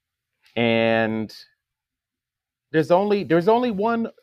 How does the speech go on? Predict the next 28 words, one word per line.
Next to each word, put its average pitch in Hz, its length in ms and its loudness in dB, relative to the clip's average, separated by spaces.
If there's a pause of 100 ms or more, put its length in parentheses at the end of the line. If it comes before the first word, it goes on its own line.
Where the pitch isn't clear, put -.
(420)
there's 135 140 -2
only 226 220 2
one 180 680 -2
award 135 460 0 (300)
for 127 100 -4
most 123 200 0
valuable 110 360 2
player, 71 320 -6 (680)
right? 101 260 -2 (340)
They 135 100 0
don't 156 220 2
do, 143 640 2 (2250)
they 110 80 0
don't 117 260 0
do, 113 640 -2
it's 131 160 -6
not 220 120 2
like 185 140 2
the - 120 -8
N 147 120 0
F 135 180 0
L 120 340 4
where 104 460 -2 (1040)
they 117 100 0
try 127 300 2
to 117 80 -2
do 110 520 -4 (140)
I-, 127 140 -8